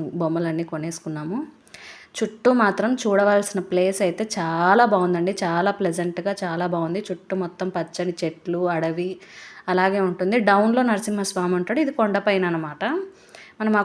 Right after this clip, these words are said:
కొండ ఎక్కి మళ్ళీ కిందికి డౌన్లో వెళ్ళాలి వాటర్లోకి. ఈసారి మళ్ళీ వెళ్ళినప్పుడు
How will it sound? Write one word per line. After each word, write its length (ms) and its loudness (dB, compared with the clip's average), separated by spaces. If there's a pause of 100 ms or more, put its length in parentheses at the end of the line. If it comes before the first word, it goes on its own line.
కొండ 220 4 (160)
ఎక్కి 300 0
మళ్ళీ 200 4
కిందికి 400 2 (140)
డౌన్లో 380 4
వెళ్ళాలి 340 4
వాటర్లోకి. 580 -2 (1120)
ఈసారి 340 0
మళ్ళీ 240 0
వెళ్ళినప్పుడు 460 -2